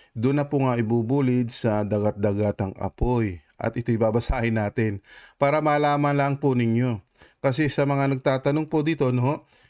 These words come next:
saan ba napupunta yung mga kaluluwa ng mga masasama?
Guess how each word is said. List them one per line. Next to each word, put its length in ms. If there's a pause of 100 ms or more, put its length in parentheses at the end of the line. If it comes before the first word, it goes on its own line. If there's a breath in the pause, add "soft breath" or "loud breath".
(100)
saan 260
ba 140
napupunta 500
yung 240
mga 160
kaluluwa 480
ng 140
mga 180
masasama? 640